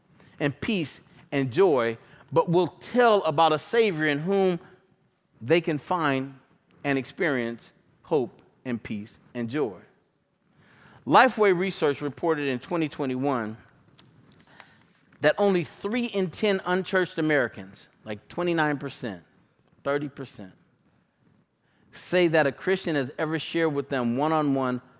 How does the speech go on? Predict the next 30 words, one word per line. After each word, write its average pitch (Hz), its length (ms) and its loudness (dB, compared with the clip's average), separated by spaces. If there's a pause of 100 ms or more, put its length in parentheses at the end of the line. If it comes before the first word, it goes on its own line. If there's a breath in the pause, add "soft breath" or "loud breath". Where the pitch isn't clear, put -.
(160)
how 127 280 -2
a 120 40 -6
person 131 340 -6
becomes 117 380 -8
a 104 40 -14
Christian. 98 380 -20 (1600)
This 247 120 -4
is 247 60 -2
in 220 60 0
the 202 80 4
United 190 280 4
States. - 440 -4 (680)
Only 262 140 4
thirty 294 220 6
percent 247 320 0
of 190 80 -12
people 180 200 -2
can 170 120 -4
say 202 120 4
that 180 80 4
a 180 40 4
believer 190 400 2 (180)
told 233 140 4
them 190 80 4
about 180 160 4
the 170 40 -2
gospel. 147 340 0 (1800 loud breath)
Four 294 340 6
in 220 140 4
ten 202 300 2